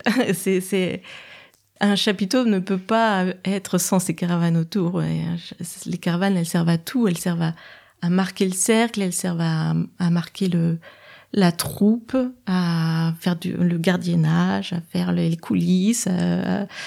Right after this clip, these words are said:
à faire la vie de famille. Enfin, c'est, tout est, c'est très important.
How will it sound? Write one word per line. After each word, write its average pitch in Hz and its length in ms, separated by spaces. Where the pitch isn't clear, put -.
à 220 80
faire 180 160
la 185 100
vie 190 140
de 214 80
famille. 190 640
Enfin, 175 280
c'est, 160 380
tout 233 280
est, 185 180
c'est - 220
très 196 240
important. - 440